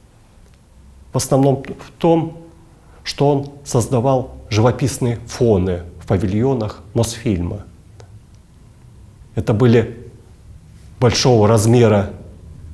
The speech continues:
задники, которые достигали порядка, э, десять метров высотой и тридцать или сорок метров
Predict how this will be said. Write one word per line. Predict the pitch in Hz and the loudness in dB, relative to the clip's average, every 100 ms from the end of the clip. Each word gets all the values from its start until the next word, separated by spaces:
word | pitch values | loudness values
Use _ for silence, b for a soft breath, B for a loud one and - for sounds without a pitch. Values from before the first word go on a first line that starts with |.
| - | -8
задники, | 92 131 143 113 110 - 101 101 - - | 0 2 2 0 -4 -2 -4 -4 -12 -8
которые | - - 123 110 | -6 0 2 2
достигали | 110 - 98 135 131 110 107 - - - - | 0 -2 0 2 4 2 -2 -10 -20 -18 -4
порядка, | 107 123 113 - 110 107 B B B B - - | 0 0 -2 -4 -6 -6 B B B B -18 -4
э, | 104 | -2
десять | 104 110 101 - 113 120 113 117 - | -2 -4 -6 -8 -2 2 2 0 0
метров | 113 110 98 - | 0 0 -4 -4
высотой | 98 113 - 147 120 | -2 -2 0 0 2
и | 101 | -2
тридцать | - 131 139 - 107 120 | 2 2 2 0 -4 -2
или | 107 | -4
сорок | 110 123 107 101 107 | -2 -2 0 -2 -4
метров | 113 113 98 - | -4 -4 -8 -8